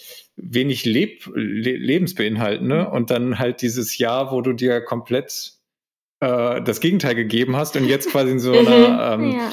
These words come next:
Speaker 1: Synthese, äh, aus, aus den beiden Antithesen wieder, äh, in, in das Neue kommst, was
Speaker 2: Ja.
Speaker 1: auf einer höheren Ebene, äh, dienlicher für dich ist, ne? Das ist voll schön zu
Speaker 2: Ja.
Speaker 1: beobachten.
Speaker 3: Voll schön.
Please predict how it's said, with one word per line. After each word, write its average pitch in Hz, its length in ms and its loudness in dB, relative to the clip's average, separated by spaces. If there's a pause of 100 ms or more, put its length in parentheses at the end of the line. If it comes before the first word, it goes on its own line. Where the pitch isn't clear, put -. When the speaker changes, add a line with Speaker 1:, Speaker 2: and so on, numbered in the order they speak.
(120)
Speaker 1:
Synthese, 165 920 0
äh, 139 240 0
aus, 139 260 -2
aus 123 140 -2
den 131 140 0
beiden 127 220 0
Antithesen 139 640 -2
wieder, 131 840 -2
äh, 131 80 -4
in, 127 60 -4
in 127 180 0
das 123 260 -2
Neue 143 280 2
kommst, 170 280 -2
was 196 120 4
Speaker 2:
Ja. 196 60 4
Speaker 1:
auf 98 80 -2
einer 113 180 -2
höheren 127 360 2
Ebene, 120 960 -2
äh, 120 60 -16
dienlicher 131 420 -2
für - 140 -12
dich 104 200 -8
ist, - 180 -10
ne? 113 180 -2
Das 113 140 -12
ist 120 120 -12
voll - 180 -6
schön - 180 -2
zu 190 80 0
Speaker 2:
Ja. 190 140 2
Speaker 1:
beobachten. 247 300 0
Speaker 3:
Voll 247 120 0
schön. 214 540 -4